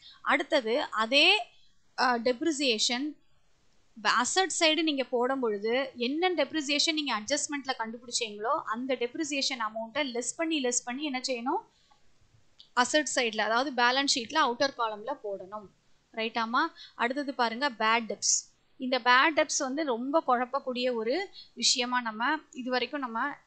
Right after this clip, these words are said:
பார்த்துருக்கோம் இல்லையா? So பேட் டெப்ட்ஸ் அப்படின்னா வேற ஒண்ணுமே கிடையாது. பேட் டெப்ட்ஸ் அப்படிங்கிறது வராக்கடன். இந்த வராக்கடன் நம்ம என்ன செய்வோம் அப்படின்னு கேட்டிங்க அப்படின்னா பேட் டெப்ட்ஸ் அப்படின்னு மட்டும் கொடுத்துருந்துச்சு, வேற எதுவுமே ப்ரொவிஷன் அந்த மாதிரி,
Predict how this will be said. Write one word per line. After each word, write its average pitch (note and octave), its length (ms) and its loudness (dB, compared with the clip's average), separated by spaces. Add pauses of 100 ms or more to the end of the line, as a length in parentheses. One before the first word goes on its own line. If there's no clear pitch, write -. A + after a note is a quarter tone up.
(220)
பார்த்துருக்கோம் A3+ 440 -4
இல்லையா? G#3+ 360 -4
So G#3+ 280 -8
பேட் D4 320 2
டெப்ட்ஸ் D#4+ 200 -2
அப்படின்னா A#3+ 400 -4
வேற G#3+ 240 -4
ஒண்ணுமே A#3+ 340 -6
கிடையாது. G#3+ 580 -4 (360)
பேட் B3+ 340 6
டெப்ட்ஸ் D4+ 220 2
அப்படிங்கிறது A3+ 520 -6
வராக்கடன். A3 920 0 (400)
இந்த A#3+ 180 2
வராக்கடன் D4 680 4
நம்ம C#4 220 0
என்ன A#3+ 180 -2
செய்வோம் A3+ 600 -6
அப்படின்னு A3+ 360 -8
கேட்டிங்க G#3 360 -8
அப்படின்னா F#3+ 340 -6 (580)
பேட் C#4 380 8
டெப்ட்ஸ் D4 480 2
அப்படின்னு C4 320 -2
மட்டும் A#3+ 500 -2
கொடுத்துருந்துச்சு, C4 720 -2
வேற G#3 180 -4
எதுவுமே C4+ 580 -2
ப்ரொவிஷன் C4 560 0
அந்த A#3+ 220 -4
மாதிரி, B3 380 -4